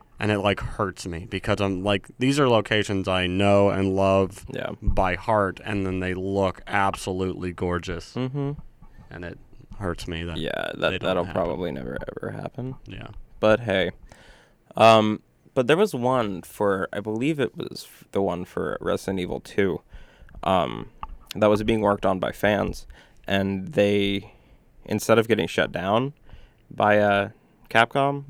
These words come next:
Speaker 2: they got
Speaker 1: Mm-hmm.
Speaker 2: brought on to the development team for the remake of Resident Evil two that's coming out.
Speaker 1: Mm-hmm.
Speaker 2: So that's kinda cool, and it's, it's good when there's happy endings like this, but, um, I don't know, it's, I'll keep watching the, um,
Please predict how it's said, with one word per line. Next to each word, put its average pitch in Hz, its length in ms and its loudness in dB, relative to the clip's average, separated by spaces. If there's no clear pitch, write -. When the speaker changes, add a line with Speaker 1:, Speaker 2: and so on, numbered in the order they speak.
Speaker 2:
they 104 140 2
got 101 140 4
Speaker 1:
Mm-hmm. 98 60 -4
Speaker 2:
brought 95 240 2
on 95 240 0
to - 80 -10
the - 100 -2
development 80 440 -6
team - 260 -8
for - 160 -4
the 62 300 -4
remake 76 480 -4
of 57 160 -4
Resident - 280 -4
Evil - 160 -6
two - 140 -4
that's - 180 -12
coming - 300 -10
out. - 80 -12
Speaker 1:
Mm-hmm. 104 260 -8
Speaker 2:
So 165 140 0
that's 208 140 2
kinda 156 180 4
cool, 101 360 2
and 104 120 0
it's, - 300 -6
it's - 180 -4
good 107 140 0
when 107 140 0
there's 101 160 -2
happy 92 240 -4
endings 95 300 -6
like 101 160 -4
this, - 200 -2
but, 87 180 -4
um, 87 260 -4
I 101 40 2
don't 104 100 4
know, 95 80 4
it's, - 480 -2
I'll 101 460 4
keep - 300 -4
watching 101 580 2
the, 95 360 0
um, 92 400 -4